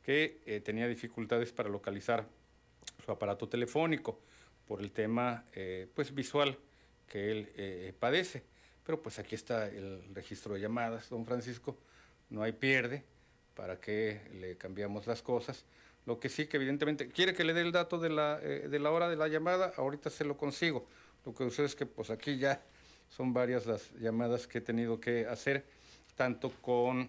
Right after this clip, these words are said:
nuestro, ahorita le voy a decir, eh, don Francisco, le marqué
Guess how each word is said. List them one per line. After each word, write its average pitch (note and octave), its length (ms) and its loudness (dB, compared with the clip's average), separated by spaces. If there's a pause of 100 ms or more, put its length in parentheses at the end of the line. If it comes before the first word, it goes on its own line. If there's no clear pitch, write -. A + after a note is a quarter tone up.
nuestro, B2 640 0 (200)
ahorita D3+ 360 0
le D3 100 2
voy D3 100 4
a - 20 4
decir, C#3 320 -2 (640)
eh, C3+ 140 -2
don C3 180 -2
Francisco, C#3 580 -4
le A#2+ 140 -2
marqué B2 580 0